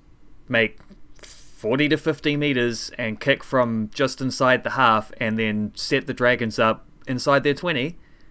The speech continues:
they're not getting out. You know, <laughs> there's, they're, they're not going anywhere with that. You're just gonna keep them kicking from inside their half the whole game, and you're gonna steadily win that arm wrestle, go closer and closer, and then you just pick on their left edge defensively, and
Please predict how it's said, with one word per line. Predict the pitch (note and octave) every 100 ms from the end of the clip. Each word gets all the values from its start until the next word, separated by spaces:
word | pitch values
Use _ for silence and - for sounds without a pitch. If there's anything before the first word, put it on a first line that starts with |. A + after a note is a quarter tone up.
| -
they're | B2+
not | F#3 -
getting | F3 D3
out. | C#3 G#2 - - - - -
You | A#2
know, | - C3+ C#3+ C#3
<laughs> | - - -
there's, | C3+ C3
they're, | C3+ D#3 C#3+
they're | C3
not | D#3 F#3
going | - D3+ C#3+
anywhere | B2 A#2 A2+ A2
with | G#2+
that. | A2 G#2+
You're | B2+
just | C3+
gonna | D3+ C3+
keep | - C#3+ -
them | C3 A#2
kicking | D3+ C#3 B2+
from | B2 B2
inside | B2+ - B2 A2+
their | A#2
half | B2+ A#2+ A#2
the | A#2
whole | A#2+
game, | A2 A#2+ A#2
and | A2+
you're |
gonna | A2+ G#2
steadily | - - C3+ C#3 C3+
win | C3+ B2+
that | B2
arm | B2 A#2+
wrestle, | A#2 A#2 B2
go | G#2+ A#2 G#2
closer | B2 A#2 A#2
and | A2+
closer, | A2+ A2 G#2+ A2+ G#2+ - - -
and | - E3
then | C3+
you | B2
just | A2 -
pick | A2+
on | A2
their | G#2 G2+
left | G#2 -
edge | G#2 G2 -
defensively, | G#2+ A2+ G#2 G2+ A2 C3
and | A2+ G#2+